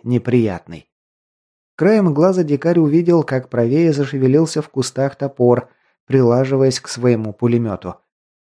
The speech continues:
Дикарь понял, что ещё немного, и к ним опять со всех сторон рванут привлечённые звуком стрельбы мутанты.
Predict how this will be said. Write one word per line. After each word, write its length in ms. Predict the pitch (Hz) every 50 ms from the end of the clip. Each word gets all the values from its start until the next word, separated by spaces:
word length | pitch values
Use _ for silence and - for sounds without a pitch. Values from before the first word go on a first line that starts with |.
| _ _ _ _ _ _
Дикарь 460 | - 120 123 131 123 - 135 139 131 127
понял, 420 | - - 156 156 131 117 110 110
что 240 | - - - 127 127
ещё 300 | 127 123 - - 147 135
немного, 500 | 131 135 127 127 139 151 156 147 143 135
и 220 | - - 131 131
к 120 | 127 - 120
ним 220 | 156 170 165 156
опять 320 | 147 135 - 151 156 156
со 140 | - - 135
всех 260 | 127 - - 143 135
сторон 420 | - - - 127 131 151 170 170 160
рванут 600 | 135 123 131 127 131 131 135 147 160 160 - -
привлечённые 760 | - 143 127 135 135 131 - - 147 156 151 143 143 139 127
звуком 460 | 113 113 123 135 135 - 139 131 127
стрельбы 480 | 123 - 123 123 120 117 113 120 113
мутанты. 600 | 113 110 113 110 - 117 98 90 87 - 85 78